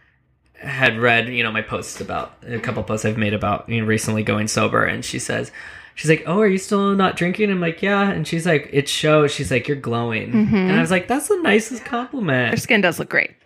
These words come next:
Speaker 1: Thank you.
Speaker 2: <laughs>
Speaker 1: Thank you. No, I feel really good. Uh, but that was just like, I was like, "Oh, I love compliments like that." Like,
Speaker 2: Yeah.
Speaker 1: that's a really nice compliment.
Speaker 2: Yeah. Well, and I mean, I think when, when people are healthy,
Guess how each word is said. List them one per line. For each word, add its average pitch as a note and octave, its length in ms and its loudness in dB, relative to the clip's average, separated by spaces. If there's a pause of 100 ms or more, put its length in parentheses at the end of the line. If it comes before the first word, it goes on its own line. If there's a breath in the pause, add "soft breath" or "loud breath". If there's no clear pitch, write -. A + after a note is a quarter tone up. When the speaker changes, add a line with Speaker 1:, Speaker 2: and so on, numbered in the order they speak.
Speaker 1:
Thank - 220 -4
you. A4+ 160 4
Speaker 2:
<laughs> F4+ 180 4
Speaker 1:
Thank A3 200 -2
you. E3+ 100 2
No, F#3 140 4
I D#3 120 4
feel E3+ 220 2
really B2+ 240 2
good. A2 340 -2
Uh, C#3+ 320 4
but D#3+ 160 0
that F3+ 120 4
was G#3 120 2
just A#3+ 160 -4
like, G3 220 -2
I E3+ 40 -4
was F3+ 100 -8
like, F#3 220 -8
"Oh, G3 120 -8
I G#3+ 60 -6
love G3+ 220 -8
compliments D#3 500 -2
like C#3+ 200 0
that." C#3+ 140 2
Like, C4 100 2
Speaker 2:
Yeah. B3+ 100 4
Speaker 1:
that's D#3+ 200 4
a - 40 0
really E3 360 -2
nice D#3 340 -4
compliment. C#3 640 -14
Speaker 2:
Yeah. C#4 300 2
Well, G#3+ 140 -2
and A3+ 120 2
I A#3 40 2
mean, A#3 180 2
I G#3+ 100 2
think B3 280 -4
when, B3 220 0 (200)
when A3 180 -2
people A#3 380 -2
are F#3 460 2 (220 soft breath)
healthy, F3+ 720 -2